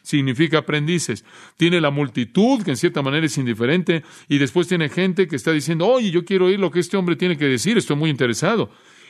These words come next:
El nivel de su compromiso no es determinado en este punto. Y entonces les habla acerca del tema de la salvación, porque ese es el punto clave.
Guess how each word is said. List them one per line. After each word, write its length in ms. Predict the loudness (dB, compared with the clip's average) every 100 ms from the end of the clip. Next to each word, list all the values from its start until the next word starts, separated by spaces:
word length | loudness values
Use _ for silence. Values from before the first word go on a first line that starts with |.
| -2
El 180 | 0 2
nivel 360 | 2 2 2
de 100 | 2
su 180 | 0 -2
compromiso 1000 | -2 -4 -2 -2 2 2 2 2 0 0 -4 -20 -10
no 360 | -2 2 4 4
es 160 | 0
determinado 560 | -2 -2 -2 -2 0 0
en 80 | 0
este 200 | -2 -4
punto. 440 | 0 0 0 -8 _ _ _ _
Y 100 | -6
entonces 340 | 0 0 2 0
les 280 | 0 0 0
habla 540 | 0 0 0 0 -2 _ _ _ _
acerca 760 | -2 -2 0 -2 -2 0 -2
del 300 | -2 -2 -4
tema 300 | -2 -2 0
de 100 | 0
la 80 | 0
salvación, 560 | -2 -2 -2 0 -2 0
porque 380 | -2 -2 0 0
ese 140 | 0
es 100 | 0
el 180 | -2 -2
punto 340 | -4 -2 -2
clave. 380 | -2 -2 -2 -4